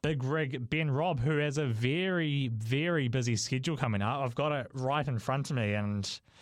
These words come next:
boy, you're probably gonna be racking up a few, uh, of those air points.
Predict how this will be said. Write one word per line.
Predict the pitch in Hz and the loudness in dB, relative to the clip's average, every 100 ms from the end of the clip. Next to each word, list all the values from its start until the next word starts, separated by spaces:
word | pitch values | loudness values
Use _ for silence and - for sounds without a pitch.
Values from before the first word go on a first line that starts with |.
| - - - - - - _ - - | -20 -20 -20 -20 -20 -20 _ -12 -4
boy, | 143 160 113 | 0 2 4
you're | 110 107 117 | 4 2 0
probably | 113 180 151 | 0 0 2
gonna | 123 | 2
be | 113 | 2
racking | 120 117 123 | 0 0 -2
up | 104 | -2
a | |
few, | 110 127 113 107 | -2 0 2 2
uh, | 104 101 101 | 2 2 0
of | 107 | -2
those | 107 107 101 101 | -2 0 0 -2
air | 123 156 | -4 -2
points. | 120 87 - | -2 -4 -4